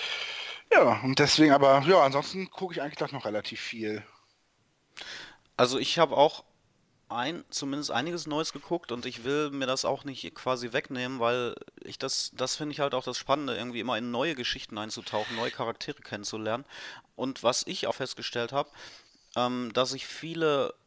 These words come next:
Speaker 2: Serien, die ich eigentlich sehr gerne gucke, seit Jahren, dann liegen lasse einfach über einen langen Zeitraum. Also ich, ähm, hab zum Beispiel von Mister Robot, die fand ich super, die erste Staffel, hab ich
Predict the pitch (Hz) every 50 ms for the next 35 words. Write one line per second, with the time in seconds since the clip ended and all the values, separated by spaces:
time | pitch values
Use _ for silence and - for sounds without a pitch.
0 | _ - 110 110 107 117 131 143 165 165 160 151 147 143 139 - 76 127 135 127
1 | 110 113 123 117 101 104 120 - 202 185 - - - 120 - - 135 147 196 262
2 | 220 - 110 113 - - 117 110 110 120 139 151 151 135 131 120 127 123 120 127
3 | 185 196 143 101 90 85 - - - - 92 90 92 - - 90 95 - - _
4 | _ - - 101 101 98 98 90 90 92 92 - - 95 92 - - 98 95 92
5 | - 90 104 104 110 90 - - - - - - - 107 107 107 92 - 117 120
6 | - - - 117 113 113 - - 123 - - 113 110 117 120 - - 123 113 113
7 | 117 123 143 143 151 147 143 - 127 - - 123 120 123 117 113 131 165 - 147
8 | 113 107 98 98 110 - - - - - 104 104 - 139 135 127 123 120 120 -
9 | -